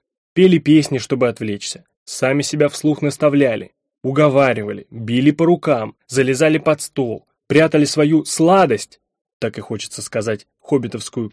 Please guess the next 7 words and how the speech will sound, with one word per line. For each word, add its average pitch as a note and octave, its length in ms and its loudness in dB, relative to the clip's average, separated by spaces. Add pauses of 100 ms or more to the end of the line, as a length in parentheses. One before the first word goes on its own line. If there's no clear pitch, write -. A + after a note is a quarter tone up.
прелесть, B2+ 420 -4 (380)
чтобы F3 400 4
не D3 160 4
видеть F3 420 0 (120)
и D#3 100 2
не D#3 160 6
искушаться. - 720 -4